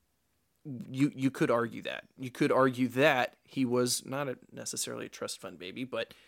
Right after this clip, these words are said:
that he accrued this wealth from his parents, that he did not do a whole lot to earn his status. And, uh, I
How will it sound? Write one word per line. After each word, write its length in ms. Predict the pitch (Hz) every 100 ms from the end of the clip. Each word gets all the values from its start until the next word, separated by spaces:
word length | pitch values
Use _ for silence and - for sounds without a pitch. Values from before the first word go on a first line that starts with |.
| _ _ _
that 160 | 123 104
he 320 | - 127 127
accrued 480 | 117 - 110 107 -
this 180 | 110 -
wealth 160 | 104
from 140 | - 127
his 140 | 131
parents, 460 | - - - - - -
that 160 | 117
he 140 | - 120 -
did 220 | 147 147
not 440 | 135 143 156 - 143
do 360 | - 190 196 143
a 40 |
whole 220 | 123 127
lot 400 | 104 110 123 - - _ _ _
to 240 | - - -
earn 240 | 135 131 127
his 160 | -
status. 600 | - 151 156 - - - - _ _ _ _ _ _ _ _ -
And, 560 | 127 110 107 107 110 - -
uh, 400 | 113 107 104 107 - _ _ -
I 140 | 120